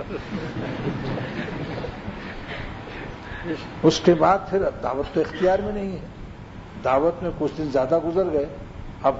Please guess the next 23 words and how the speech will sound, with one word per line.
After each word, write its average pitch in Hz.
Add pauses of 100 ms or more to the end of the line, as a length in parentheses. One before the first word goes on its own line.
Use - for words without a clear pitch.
کباب 151
کی 160
یاد 156
اسے 151
ستا 147
رہی 165 (120)
تھی - (320)
کہ 143
پھر 170 (100)
کب 170 (100)
دعوت 156
آئے 147
گی۔ - (1000)
تو 151
وہ 160
اپنے 180
طالب 156
علموں 156
ساتھیوں 147
سے 160
کہتا 131
تھا 143 (1500)
کہ، 135